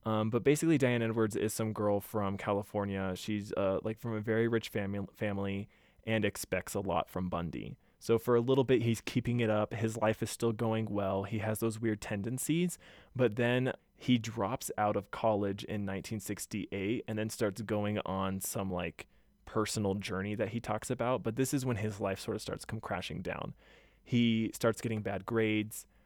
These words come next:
Diane realizes that he can't emotionally support her,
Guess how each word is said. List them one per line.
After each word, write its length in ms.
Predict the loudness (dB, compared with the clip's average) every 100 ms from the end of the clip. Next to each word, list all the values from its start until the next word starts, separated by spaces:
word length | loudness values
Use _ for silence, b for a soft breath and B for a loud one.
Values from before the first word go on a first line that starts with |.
| _ -2
Diane 680 | 0 0 -2 -4 -4 -6 -8
realizes 680 | -4 0 2 2 0 -2 -4
that 360 | 0 0 0 -4 _
he 200 | -4 -2 -2
can't 300 | -2 -4 -2
emotionally 640 | -2 0 -2 -4 -4 -4
support 500 | -4 -6 0 0 0 0
her, 320 | 2 2